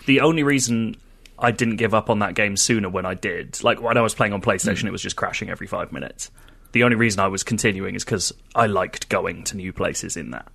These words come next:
Speaker 1: Like, I didn't like the combat, I
Speaker 2: Mm-hmm.
Speaker 1: didn't like the quests, but that was the thing. I was just like, "This is, this is a
Speaker 2: Yeah.
Speaker 1: fucking cool place."
Speaker 2: So that's my pick. So far, I've got the Nemesis system in, si-, in Night City, which is sounding good to me.
Speaker 1: That is great.
Speaker 2: I don't know what else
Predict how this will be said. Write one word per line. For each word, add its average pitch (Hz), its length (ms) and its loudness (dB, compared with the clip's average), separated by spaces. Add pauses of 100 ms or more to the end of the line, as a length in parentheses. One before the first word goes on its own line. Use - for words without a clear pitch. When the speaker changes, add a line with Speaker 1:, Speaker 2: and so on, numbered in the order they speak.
Speaker 1:
Like, 110 340 0
I 120 80 4
didn't 113 220 4
like 95 120 2
the 104 60 -2
combat, 95 420 2
I 123 60 2
Speaker 2:
Mm-hmm. 120 80 6
Speaker 1:
didn't 113 180 6
like 98 160 2
the 95 80 2
quests, - 540 2 (240)
but 113 300 4
that 110 420 0
was 107 220 -4
the 104 100 -4
thing. 98 240 2
I 95 40 -4
was 95 100 -6
just - 140 -6
like, - 200 -8
"This - 240 -8
is, - 220 -8 (160)
this 87 200 -6
is - 140 -10
a 78 60 -10 (200)
Speaker 2:
Yeah. - 80 -2
Speaker 1:
fucking 87 320 -6
cool - 300 -8
place." - 480 -10 (160)
Speaker 2:
So 131 200 2 (380)
that's - 220 2
my 127 100 4
pick. - 240 0
So 135 140 4
far, 123 160 4
I've - 80 0
got - 140 2
the 123 80 4
Nemesis 139 420 4
system 107 420 0
in, 117 140 -2
si-, 117 320 4
in 113 140 4
Night 120 220 4
City, - 360 4
which - 240 2
is 113 80 4
sounding 131 440 6
good 120 240 4
to 123 140 4
me. 117 100 2
Speaker 1:
That 104 120 4
is 98 100 -2
great. - 260 -14
Speaker 2:
I 101 100 0 (260)
don't 143 120 8
know 135 100 8
what 135 140 8
else 135 280 8